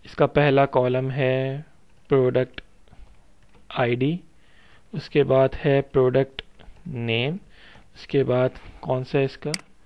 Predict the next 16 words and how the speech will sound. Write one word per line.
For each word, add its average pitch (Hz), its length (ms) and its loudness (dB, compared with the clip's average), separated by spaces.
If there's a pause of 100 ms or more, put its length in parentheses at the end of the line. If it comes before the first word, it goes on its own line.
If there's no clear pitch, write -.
(760)
लिस्ट 147 360 0
प्राइस, 123 260 -4
प्रोडक्ट 156 380 2
आईडी, 147 300 4
प्रोडक्ट 147 380 4
नेम 143 240 0
और 151 140 2
लिस्ट 127 340 -2
प्राइस। 127 280 -4
तीसरा 151 260 0
कॉलम 147 280 4
कौन 143 180 0
सा 151 120 -2
है - 20 4
इसका, 143 200 -4
लिस्ट 135 460 -2